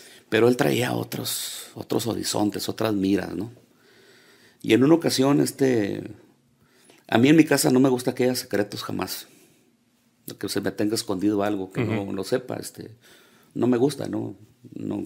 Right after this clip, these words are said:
Speaker 1: no me considero, no, no, no, no considero como que sea como que muy leal el que tu familia te tenga algo escondido, ¿no?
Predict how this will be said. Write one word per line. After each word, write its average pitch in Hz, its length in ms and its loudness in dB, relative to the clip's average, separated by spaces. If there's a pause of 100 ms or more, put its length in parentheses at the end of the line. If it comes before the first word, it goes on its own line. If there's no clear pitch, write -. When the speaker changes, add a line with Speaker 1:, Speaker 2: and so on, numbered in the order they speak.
Speaker 1:
no 101 220 2
me 113 120 4
considero, 98 520 0
no, 101 240 2
no, 107 180 6
no, 107 240 2
no 113 160 4
considero 107 400 6
como 107 180 0
que - 100 -8
sea - 200 -4
como 110 220 0
que 90 100 -4
muy 101 220 4
leal 98 340 6 (800)
el - 160 -2
que 101 80 4
tu 98 140 2
familia 101 340 2
te 98 80 0
tenga 98 260 4
algo 104 180 4
escondido, - 520 -2
¿no? - 160 -14